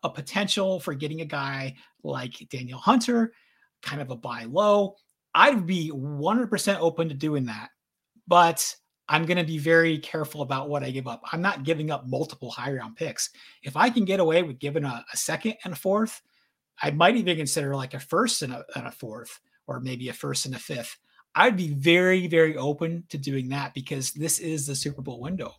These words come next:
right now. Yes, maybe I have to trade for him and then pay him, and I'm generally opposed to that. If anybody has ever listened to my podcast, you know my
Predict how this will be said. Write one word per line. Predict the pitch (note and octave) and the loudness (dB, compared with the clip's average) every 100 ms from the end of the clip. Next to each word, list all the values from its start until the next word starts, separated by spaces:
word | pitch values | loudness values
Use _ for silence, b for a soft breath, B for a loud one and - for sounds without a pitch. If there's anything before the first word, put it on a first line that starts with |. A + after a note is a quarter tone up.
| _ | _
right | A2 A#2+ | -12 -6
now. | F3+ - - _ _ _ _ _ - | -4 -6 -8 _ _ _ _ _ -2
Yes, | E3 D3 - - - _ - | 0 2 0 -2 -10 _ -4
maybe | D#3+ D3+ D3+ D3+ - | -2 0 0 0 -2
I | D3+ D3 D3 C#3+ | -2 0 0 -2
have | D#3 C#3 | -4 -4
to | C3+ | -4
trade | - F#3 | 0 0
for | F#3 | 0
him | E3 F3+ F3 - | 0 0 0 -2
and | C#3 | 0
then | C3+ C3 | 2 2
pay | E3+ F3 | 2 2
him, | F3+ F3+ F3 | 2 0 -2
and | D3+ | -4
I'm | C3 B2+ | -4 -2
generally | B2+ F3 G3 G#3+ F3+ | 2 4 6 6 4
opposed | D3 D3 E3+ G3 | 2 2 2 0
to | G3 | 2
that. | F3+ F#3+ A#3+ B B C#3+ | 2 2 0 B B -6
If | D3+ D3 | -4 0
anybody | D#3+ E3 E3+ E3+ | 0 2 2 4
has | E3 | 4
ever | E3 D#3 | 4 2
listened | D#3+ E3 D#3+ | 2 2 0
to | |
my | D3 D#3+ D#3+ | 4 4 4
podcast, | D#3+ D#3+ D3 D3+ D3 - | -2 -2 -4 -2 -2 -2
you | D#3 | -2
know | D#3+ | -2
my | C#3+ C#3+ D3 D3+ | -2 -2 -2 -2